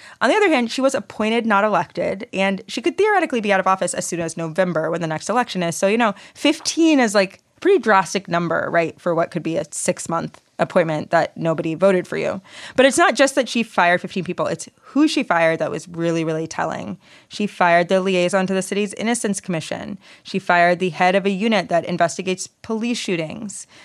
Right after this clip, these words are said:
This is a woman who, like, considers herself to be a progressive prosecutor.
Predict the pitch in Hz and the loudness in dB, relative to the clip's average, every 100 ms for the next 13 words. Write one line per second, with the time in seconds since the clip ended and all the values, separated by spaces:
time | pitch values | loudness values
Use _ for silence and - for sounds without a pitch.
0 | - 220 226 302 294 294 269 247 - 226 | -8 -2 2 4 4 6 4 2 0 -4
1 | 202 208 202 208 185 180 175 165 180 170 | -2 -2 -2 -2 -4 -2 -4 -2 -4 0
2 | 170 - 160 - 165 165 208 247 247 269 | 0 0 -10 -2 -2 -2 -6 -10 -8 -6
3 | 285 | -6